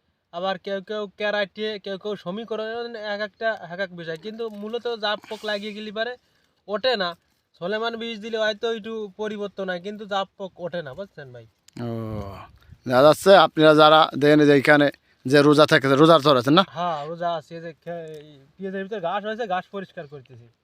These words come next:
Speaker 2: এই যে অনেক টাকা তো বের করছে। পেঁয়াজের দাম কি মনে রকম আছে ভাই ওরা?
Speaker 1: পেঁয়াজ, পেঁয়াজের দাম নাই ভাই। এই যে এই পেঁয়াজ বিক্রি হচ্ছে আপনার এক হাজার টাকা মন, আর আপনার মুড়ি কাটা বিক্রি হচ্ছে বারোশো টাকা করে, বারোশো টাকা মন। কিন্তু এখন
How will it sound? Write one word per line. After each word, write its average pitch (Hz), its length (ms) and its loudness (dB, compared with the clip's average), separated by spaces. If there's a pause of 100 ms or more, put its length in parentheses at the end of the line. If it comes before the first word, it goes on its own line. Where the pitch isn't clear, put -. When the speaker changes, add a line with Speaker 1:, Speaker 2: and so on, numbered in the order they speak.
(300)
Speaker 2:
এই 139 40 2
যে 156 60 8
অনেক 165 200 8
টাকা 165 200 6
তো 165 140 8
বের 170 120 8
করছে। 135 220 4
পেঁয়াজের 185 320 4
দাম 175 180 8
কি 156 120 2
মনে 131 260 4
রকম 127 200 0
আছে 113 160 -2
ভাই 104 120 0
ওরা? 104 200 -6 (220)
Speaker 1:
পেঁয়াজ, 214 320 -14
পেঁয়াজের 220 320 -8
দাম 196 220 -4
নাই 196 140 -2
ভাই। 165 160 -2
এই 190 80 -8
যে 214 100 -4
এই 220 80 -6
পেঁয়াজ 220 480 -8
বিক্রি 214 400 -12
হচ্ছে 220 300 -6
আপনার 220 280 -4
এক 214 180 -4
হাজার 208 180 -8 (100)
টাকা 220 140 -6
মন, 175 240 -8
আর 185 400 -6 (480)
আপনার 185 400 -8
মুড়ি 196 220 -10
কাটা 202 220 -6
বিক্রি 202 360 -12
হচ্ছে 208 220 -10
বারোশো 185 380 -6
টাকা 170 240 -8
করে, 120 320 -18
বারোশো 175 360 -12
টাকা 208 240 -8
মন। 214 340 -10 (680)
কিন্তু 190 280 -10
এখন 214 160 -10